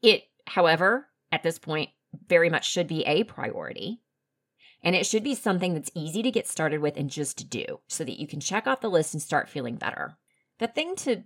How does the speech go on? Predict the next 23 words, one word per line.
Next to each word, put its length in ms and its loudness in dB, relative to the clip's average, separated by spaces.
really 360 -4
pay 180 0
attention 440 -2
to, 160 -8
though, 420 -8
is 440 2
you 400 -4
want 360 2
to 120 -4
focus 440 -4
on 200 -2
the 80 -6
thing 280 0
that 100 -4
you 100 -6
can 160 -4
get 160 -6
started 380 0
on 160 2
now 500 0
and 260 -8
get 220 2
something, 580 -2